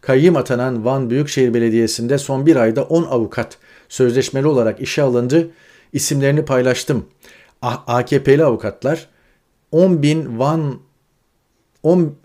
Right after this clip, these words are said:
otuz bin, özür dilerim, otuz bin Vanlı Kürdü zam yaptıkları su faturasını ödeyemediler diye icralık etti. Sular kesilmeye başlandı." Şimdi Batı'da da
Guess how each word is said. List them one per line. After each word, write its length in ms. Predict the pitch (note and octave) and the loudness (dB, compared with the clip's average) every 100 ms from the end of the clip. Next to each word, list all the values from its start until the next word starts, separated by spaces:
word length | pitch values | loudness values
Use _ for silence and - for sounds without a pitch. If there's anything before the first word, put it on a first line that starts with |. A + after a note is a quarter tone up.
| - | -2
otuz 360 | C#3 C#3+ F3 C3+ | -2 2 0 2
bin, 80 | |
özür 260 | A#2 A#2 C#3 | 0 0 0
dilerim, 200 | A2+ A2+ | 0 0
otuz 280 | C3 F#3+ D#3 | 0 0 4
bin 220 | D#3+ C3 | 4 4
Vanlı 320 | C3 D3 F3 | 2 4 2
Kürdü 360 | - B2 A2+ C#3+ | 4 2 2 0
zam 240 | C#3 F3+ | 4 4
yaptıkları 520 | E3 C#3 D3 - C3 | 4 2 0 0 0
su 160 | - E3 | 0 -2
faturasını 680 | D3 C#3 C3 - - A#2+ A2+ | -2 0 -2 -2 -6 -6 -2
ödeyemediler 760 | B2 C#3 D#3 B2+ A2 A2+ G#2+ | 0 2 2 0 0 0 0
diye 160 | C#3 C#3 | -2 -2
icralık 440 | A2 B2+ C3 C3 | 0 0 0 0
etti. 240 | G2+ - C3 | -4 -6 -6
Sular 280 | B2 B2+ | -4 -4
kesilmeye 440 | C3 A2 A2+ A2+ G2 | -4 -6 -4 -4 -4
başlandı." 360 | F#2+ - F2 - _ - - - - - | -8 -12 -16 -18 _ -20 -20 -20 -20 -10
Şimdi 400 | F3 D3+ - - _ _ _ _ _ _ _ _ _ _ _ _ _ _ _ - | -4 -2 -2 -6 _ _ _ _ _ _ _ _ _ _ _ _ _ _ _ -14
Batı'da 500 | A2 C3+ C#3 C#3 C#3 | -4 -4 -2 -2 0
da 140 | A2 | -2